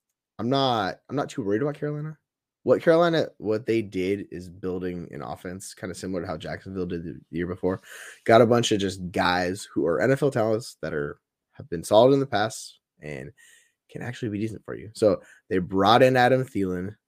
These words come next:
they signed Miles Sanders, and now they have those two guys who are kind of the veteran presence to go <laughs> along with, like, Laviska Shenault.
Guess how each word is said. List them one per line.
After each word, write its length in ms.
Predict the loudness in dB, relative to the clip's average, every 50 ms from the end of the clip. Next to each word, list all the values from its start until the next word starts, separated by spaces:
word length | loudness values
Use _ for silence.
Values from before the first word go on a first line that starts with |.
| _ _ -14
they 120 | -14 -12
signed 460 | -10 -8 -4 -2 0 2 2 2 2 2
Miles 380 | 4 4 4 4 2 0 -2
Sanders, 640 | -6 -10 -10 -10 -8 -10 -10 -10 -10 -12 -14 -16 _ _ _ _ _ _ _ _ _ _ _ -14
and 260 | -12 -10 -8 -6 -4
now 240 | -2 0 0 0 0
they 140 | 0 -2 -2
have 240 | -2 -4 -6 -4 -2
those 260 | 0 0 0 0 -2
two 140 | -6 -10 -10
guys 400 | -8 -8 -10 -10 -12 -16 -18 -20 _ _ _ -8
who 60 | -8
are 60 | -8 -6
kind 160 | -6 -6 -4
of 40 | -4
the 60 | -4
veteran 260 | -2 -2 -2 -2 -4
presence 460 | -4 -8 -10 -10 -10 -14 -16 -18 -20 _ _ _ _ _ _ -6
to 100 | -4 -2
go 240 | 2 4 4 4 4
<laughs> 80 | 4
along 220 | 2 0 0 2 2
with, 120 | 0 0 0
like, 260 | -2 -4 -6 -6 _ -20 _ _ _ _ _ _ _ -12 -8
Laviska 460 | -8 -6 -2 -2 -2 -2 0 0 0
Shenault. 720 | 0 0 -2 -4 -2 0 0 2 2 2 2 0 0 -2